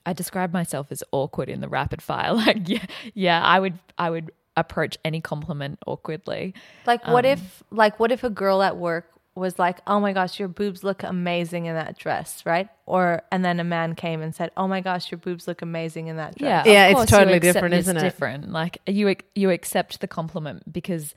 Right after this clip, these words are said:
Speaker 1: uh, you think that they're saying it because they appreciate it rather than they're sexualizing you.
Speaker 2: But what if,
Speaker 1: Um,
Speaker 2: I mean, but it is
Speaker 1: uh, I,
Speaker 2: sexualizing.
Speaker 1: yeah, I
Speaker 2: I
Speaker 1: get,
Speaker 2: say
Speaker 1: I
Speaker 2: that
Speaker 1: get
Speaker 2: to
Speaker 1: it.
Speaker 2: women
Speaker 1: Just
Speaker 2: all the time at work. I'm like, "Wow, your boobs look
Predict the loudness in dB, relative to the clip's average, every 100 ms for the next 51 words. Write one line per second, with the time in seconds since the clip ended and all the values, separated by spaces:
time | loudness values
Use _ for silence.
0 | _ _ _ _ _ -6 -4 -4 -4 -4
1 | -4 -4 -4 -2 -4 -4 -6 -10 -8 -6
2 | -4 -2 -2 -4 -8 -10 -8 -8 -6 -6
3 | -8 -10 -4 -2 -2 -4 -6 -6 -8 -12
4 | _ -8 -8 -6 -10 -10 -10 -10 -10 -12
5 | -12 -12 -14 _ _ -8 -2 -2 -2 -6
6 | -6 -6 -6 -10 -12 -12 -10 -10 -10 -6
7 | -2 0 0 -4 -6 -2 0 0 -2 2
8 | 4 4 4 4 6 4 2 2 0 0
9 | 0 0 -2 -4 -4 -2 -2 -4 -6 -6
10 | -4 -4 -6 _ 0 4 6 4 0 -6
11 | -4 -2 -2 -2 -4